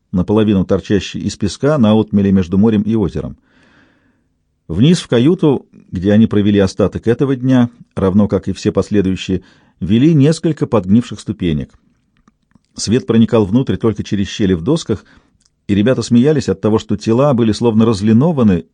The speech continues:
и водили по этим полоскам пальцами. Он читал, писал или молча сидел, облокотившись на изогнутую стену каюты, а Сэдди навязывала их крошечному мирку свою рациональную, хоть несколько странную любовь к уюту.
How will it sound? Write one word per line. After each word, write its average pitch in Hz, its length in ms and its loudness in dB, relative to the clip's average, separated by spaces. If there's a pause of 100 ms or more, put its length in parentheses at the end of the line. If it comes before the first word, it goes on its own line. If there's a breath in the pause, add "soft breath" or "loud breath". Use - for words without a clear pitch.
(120)
и 95 120 -2
водили 98 360 0
по 104 80 -4
этим 110 240 0
полоскам 110 400 -2
пальцами. 78 500 -4 (1000 soft breath)
Он 180 160 0
читал, 147 500 0
писал 135 520 -4
или 85 260 -4
молча 101 480 0
сидел, 98 440 0
облокотившись 98 760 -4
на 101 120 2
изогнутую 95 460 0
стену 90 280 -2
каюты, 107 540 -2 (600)
а 92 180 -4
Сэдди 156 560 0
навязывала 107 680 2
их 101 260 -4
крошечному 101 540 -2
мирку 98 400 0
свою 110 320 -2
рациональную, 151 760 0 (880 soft breath)
хоть 107 140 -6
несколько 120 320 -4
странную 107 600 2
любовь 104 320 0
к - 60 -12
уюту. 110 460 -4